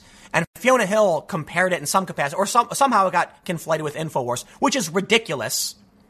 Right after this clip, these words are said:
I think it may have been C N N who did that. Because John Solomon's published receipts, like the actual documents and sworn statements.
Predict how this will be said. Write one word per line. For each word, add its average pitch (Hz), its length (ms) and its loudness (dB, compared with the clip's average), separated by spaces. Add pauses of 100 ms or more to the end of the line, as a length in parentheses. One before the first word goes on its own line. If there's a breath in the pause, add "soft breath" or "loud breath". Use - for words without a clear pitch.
(120)
I - 60 6
think 285 180 0
it 254 40 -2
may 247 80 8
have 220 60 6
been 175 100 0
C - 180 -4
N 156 40 -4
N 156 80 -4
who 165 80 -6
did 110 140 -8
that. 104 240 -10 (440 loud breath)
Because 220 420 6
John 269 260 6
Solomon's 226 380 2
published 170 440 -4
receipts, - 640 -6
like 143 120 -4
the 185 80 4
actual 190 260 0
documents 151 500 0
and 131 80 -8
sworn 151 240 -2
statements. 98 520 -6